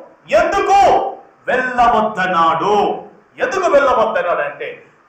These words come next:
హెరోదు మహాక్రూరుడు, హెరోదు, ఆ, వాడు పులిసిన పిండి, హెరోదు గుంటనక్క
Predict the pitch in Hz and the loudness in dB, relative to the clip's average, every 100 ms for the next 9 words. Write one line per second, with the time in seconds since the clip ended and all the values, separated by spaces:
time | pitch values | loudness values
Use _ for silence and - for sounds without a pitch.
0 | _ 165 226 254 262 262 254 247 254 269 | _ -6 0 2 2 0 0 2 4 4
1 | 277 - 320 339 349 - - - - - | 2 2 2 4 4 2 0 -4 -12 -20
2 | _ _ _ _ _ - 277 285 285 294 | _ _ _ _ _ -2 2 2 2 2
3 | 285 - - - - 196 226 - - - | 2 0 -4 -10 -8 0 2 2 0 0
4 | - 277 285 311 330 330 311 320 320 330 | 0 0 0 0 0 0 0 -2 -2 -2
5 | 339 - - - _ _ _ _ - 190 | -2 -4 -8 -16 _ _ _ _ -6 -2
6 | 196 - 277 - - - - - - 277 | 2 2 2 2 2 0 -6 -14 -6 -2
7 | 302 320 320 330 | 0 0 0 0